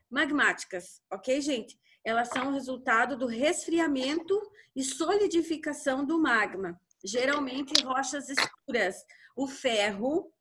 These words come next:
é um tipo de rocha magmática, tá bom? Existe, ah,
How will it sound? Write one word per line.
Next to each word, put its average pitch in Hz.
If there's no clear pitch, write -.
é 196
um 233
tipo 226
de 277
rocha 240
magmática, 220
tá 180
bom? 226
Existe, 330
ah, 285